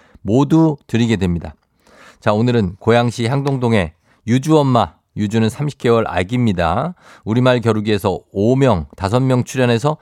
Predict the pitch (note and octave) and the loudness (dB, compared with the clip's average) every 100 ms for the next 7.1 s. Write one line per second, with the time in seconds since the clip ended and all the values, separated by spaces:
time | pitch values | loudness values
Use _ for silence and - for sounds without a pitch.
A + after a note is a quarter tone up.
0 | _ _ - F#3 G3 F3+ F#3 E3+ D3+ C#3 | _ _ -4 2 2 2 2 4 2 2
1 | C3+ D#3+ C3 - E3+ D#3 G#2 A#2 A#2 A2+ | 0 -2 -4 -6 -2 -2 -2 0 0 -2
2 | - F3 F3+ F3 D#3 C3+ G2+ E2 A#2 D#3 | -6 -4 0 2 2 0 -2 -4 -6 0
3 | F3 E3 A#2+ G2+ F2 E2 - - - A2 | 2 2 0 -2 -2 -4 -8 -20 -8 -2
4 | A2+ B2+ C3+ B2 A#2+ - F#2+ B2+ C#3+ D#3 | 0 0 0 0 -2 -4 -4 -4 -2 0
5 | D3 C3 A#2+ A2 G#2 G2 A2+ D#3+ B2+ A#2 | 0 0 2 2 2 2 2 2 2 2
6 | A2 F#2+ G2 A2+ E3 F3+ F3 F3+ F#3 F#3+ | 0 -2 0 0 2 2 2 2 4 2
7 | F#3+ | 0